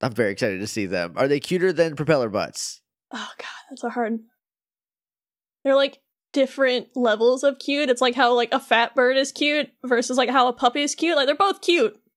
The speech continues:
Speaker 1: Yeah,
Speaker 2: It just
Speaker 1: okay.
Speaker 2: depends what you're in the mood for.
Speaker 1: Okay, cool. I'm excited for the visual diary on this one.
Speaker 2: But yeah, so you run over and you chase the Heartless away, and they just, like, run away from you and go through the door that Meg just came out of.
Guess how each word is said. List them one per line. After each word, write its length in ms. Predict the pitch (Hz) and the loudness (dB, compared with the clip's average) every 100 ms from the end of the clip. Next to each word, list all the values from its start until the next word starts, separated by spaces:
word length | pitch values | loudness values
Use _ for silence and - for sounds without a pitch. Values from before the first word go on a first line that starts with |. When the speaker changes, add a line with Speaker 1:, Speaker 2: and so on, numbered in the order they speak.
| _ _ - | _ _ 0
Speaker 1:
Yeah, 220 | 196 120 | 0 2
Speaker 2:
It 20 | |
just 160 | - 277 | 2 4
Speaker 1:
okay. 80 | 254 | 4
Speaker 2:
depends 180 | 277 | 4
what 120 | 294 269 | 2 4
you're 100 | 269 | 4
in 40 | |
the 80 | 247 | 2
mood 240 | 262 269 | 0 0
for. 320 | - 233 233 - - | 0 -2 -2 -6 -4
Speaker 1:
Okay, 440 | 233 220 92 78 - | -2 0 -2 -4 -4
cool. 240 | 156 113 95 | -2 -2 -2
I'm 120 | 139 | -2
excited 260 | 156 170 147 | 0 0 0
for 60 | 135 | -2
the 80 | |
visual 280 | 123 123 120 | -2 0 0
diary 300 | 117 104 92 | 0 0 -2
on 80 | 95 | -4
this 160 | 104 113 | -6 -6
one. 140 | - - _ 190 202 - - - _ _ | -8 -12 _ -18 -18 -20 -20 -20 _ _
Speaker 2:
But 100 | 277 | -2
yeah, 200 | 254 - | 0 -2
so 200 | 240 277 | 0 2
you 220 | 262 277 277 | 2 2 2
run 160 | 302 | 4
over 200 | 302 302 | 2 2
and 120 | 302 | -2
you 80 | 269 | -2
chase 240 | 269 277 277 | 2 2 2
the 80 | 294 | 2
Heartless 320 | 277 240 277 | 2 2 2
away, 540 | 285 254 254 254 240 - | 2 4 2 2 0 0
and 260 | 240 233 | 0 2
they 140 | 240 240 | 0 2
just, 160 | 240 247 | 2 0
like, 260 | 220 - - | -2 -6 -6
run 260 | 233 240 254 | 0 4 4
away 240 | 240 233 | 2 2
from 200 | - 254 | 2 0
you 200 | 247 247 | 2 2
and 100 | 240 233 | 2 2
go 160 | 233 | 0
through 140 | 240 269 | 0 0
the 100 | 240 | 2
door 280 | 226 220 233 | 2 0 0
that 140 | 220 | 0
Meg 220 | 214 220 | -2 -2
just 180 | 202 233 | -6 -4
came 180 | 233 208 | -2 -2
out 200 | 196 202 | -2 -2
of. 300 | 220 226 | -2 -4